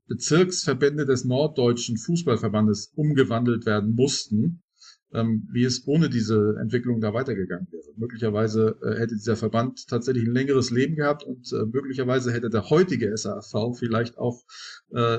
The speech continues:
seine Wurzeln sogar konkret da suchen können. So war das irgendwie im Zuge der, der Arbeit an dieser fünfundsiebzig Jahr Chronik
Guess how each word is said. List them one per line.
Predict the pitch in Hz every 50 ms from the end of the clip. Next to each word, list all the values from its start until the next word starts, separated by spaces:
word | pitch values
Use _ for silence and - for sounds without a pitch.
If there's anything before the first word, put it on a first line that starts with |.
| - -
seine | - 113 117 117 123 123 110 110
Wurzeln | 127 - - - - 139 123
sogar | 120 123 110 123 117 117 117 - _ _ _ _
konkret | - 123 107 - - 147 156 135 - - -
da | - 101 98 101
suchen | 101 113 117 - 104 95 92
können. | - 98 95 110 107 - _ _ _ - - - -
So | - 127 131
war | 139 147
das | 147 135 131 -
irgendwie | 151 147 139 127 135
im | 131 131 131 131 127
Zuge | - - 156 147 147 139
der, | - 123 123 117 117 117 - - _ _ _ _ _ _ - _ _ _ _ _ -
der | 113 107 104
Arbeit | - 120 123 131 120 - -
an | 117
dieser | 120 113 110 113 110
fünfundsiebzig | - - 123 120 113 113 113 - - - -
Jahr | 113 107 107 123
Chronik | 120 - - 127 123 123 117